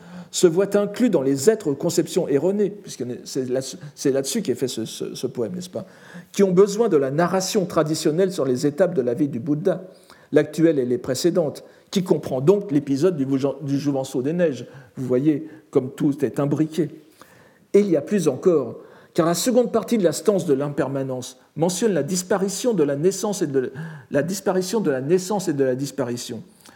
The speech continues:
ce qui rappelle directement la phrase du sutra, « Il n'y a ni naissance ni mort,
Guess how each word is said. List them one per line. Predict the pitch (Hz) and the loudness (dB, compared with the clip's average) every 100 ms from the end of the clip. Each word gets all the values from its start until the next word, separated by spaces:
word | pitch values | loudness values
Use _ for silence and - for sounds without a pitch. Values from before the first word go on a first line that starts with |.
| - | -14
ce | - 165 | 0 2
qui | 185 | 4
rappelle | 160 156 165 131 | 0 2 0 0
directement | 139 190 180 175 160 | 2 2 2 -2 0
la | 143 110 | -2 -2
phrase | - 123 | -4 -6
du | 131 | -6
sutra, « | - 85 - 139 180 - _ | -12 -16 -10 -10 -10 -18 _
Il | 156 | -2
n'y | 143 | 0
a | |
ni | 127 185 | 2 2
naissance | 160 139 160 127 - | 2 0 -2 -2 -4
ni | 120 | -4
mort, | 110 120 143 | 0 0 0